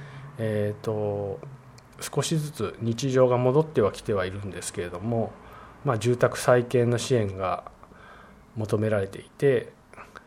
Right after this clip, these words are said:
えー、そんな中で地方自治体も復興に携わって、あの、病院だったり幼稚園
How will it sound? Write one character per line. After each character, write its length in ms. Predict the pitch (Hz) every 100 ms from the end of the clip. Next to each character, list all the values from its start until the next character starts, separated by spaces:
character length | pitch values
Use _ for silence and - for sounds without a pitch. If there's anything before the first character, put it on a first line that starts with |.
| -
え 560 | - 101 92 92 92 92 - - - - - - - - - - - - - -
ー、 60 | - - - - - - -
そ 200 | - 123
ん 60 |
な 100 | 127
中 240 | 143 151 113
で 180 | - -
地 140 | - 131
方 180 | - 110
自 140 | 98
治 120 | 101
体 180 | 120 110
も 80 | 120
復 240 | - 113 -
興 200 | - 117
に 100 | 113
携 380 | 117 110 - 120
わ 80 | 117
っ 40 |
て、 240 | - 107 101
あ 60 |
の、 100 | 101 95
病 280 | 143 165
院 360 | 165 165 160 -
だ 120 | -
っ 120 | 143 -
た 80 |
り 100 | 120
幼 120 | 117 127
稚 220 | 123 131
園 360 | 120 107 104